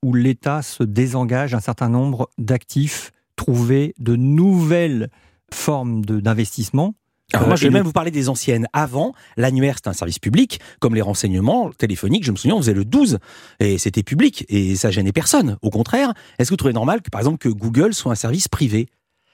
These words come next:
Speaker 2: Est-ce qu'il pourrait pas y avoir un moteur de recherche public ? Ou est-ce que là, euh, je vis dans un monde, euh, euh, fictif ?
Speaker 1: Le problème de ces sujets-là, c'est
Speaker 2: Mhm.
Speaker 1: qu'on arrive à un problème de souveraineté numérique.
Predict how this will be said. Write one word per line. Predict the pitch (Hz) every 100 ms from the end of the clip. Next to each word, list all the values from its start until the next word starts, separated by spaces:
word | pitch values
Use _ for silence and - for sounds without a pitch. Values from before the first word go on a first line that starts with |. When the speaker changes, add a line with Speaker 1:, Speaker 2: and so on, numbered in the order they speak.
| _ -
Speaker 2:
Est-ce | 135
qu'il | 170
pourrait | 127
pas | 117 185
y |
avoir | 143 104
un | 107
moteur | 139 - 147
de | 117
recherche | 104 107 - - -
public ? | 139 98 107 - - -
Ou | 117
est-ce | 135
que | -
là, | 101 131 151
euh, | 104
je | 101 101
vis | 113 147
dans | 117 101
un | 98
monde, | 117 135 117
euh, | 101 98 95 - - -
euh, | 95 95 87
fictif ? | - 117 - 104 - - _ _ -
Speaker 1:
Le | 120
problème | 104 127 127 123
de | 110
ces | - 120
sujets-là, | 101 - 107 110 147 202
c'est | - -
Speaker 2:
Mhm. | 104
Speaker 1:
qu'on | 127
arrive | 117 113 123
à |
un | 110
problème | 120 117
de | 113
souveraineté | - 117 117 110 127
numérique. | 110 104 110 185 -